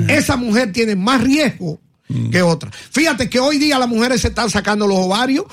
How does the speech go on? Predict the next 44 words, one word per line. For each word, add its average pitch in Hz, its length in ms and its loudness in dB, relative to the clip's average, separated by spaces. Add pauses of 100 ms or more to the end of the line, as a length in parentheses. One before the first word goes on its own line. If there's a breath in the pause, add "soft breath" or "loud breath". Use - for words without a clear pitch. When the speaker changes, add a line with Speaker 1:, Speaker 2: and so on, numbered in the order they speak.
(160 loud breath)
Speaker 1:
cuando 208 260 2
ya 214 140 0
no 220 100 -4
quieren 208 260 0
reproducirse 196 640 0
porque 190 480 -2 (280 loud breath)
el 190 120 2
ovario 196 500 0
es 180 80 2
lo 240 120 -2
que 196 100 -4
produce 170 360 -2
estrógeno 185 520 0
y 165 80 2
esas 175 300 -2
hormonas. 190 440 0 (300 loud breath)
Entonces 226 340 2
Speaker 2:
Oh. 190 40 0
Speaker 1:
disminuye 240 640 2
automáticamente 202 1200 -2
el 220 240 0
ni-, 214 160 -4
un, 262 200 0 (360 loud breath)
hasta 202 300 -2
un 294 140 0
sesenta 285 680 -2
por 226 200 0
ciento 180 380 -2
el 175 80 0
nivel 175 260 2
de 214 120 2
riesgo 196 480 0 (320 loud breath)
de 165 180 0
cáncer. 127 540 -2
Eh, 175 140 2
Speaker 2:
¿Cuál 196 200 0
fue? 156 240 -2
Speaker 1:
para 208 240 2
terminarte 247 840 0
rapidito, 233 720 0
Speaker 2:
Sí. 113 300 -2
Speaker 1:
lo 214 160 2
del 214 160 2
embarazo. 220 680 -2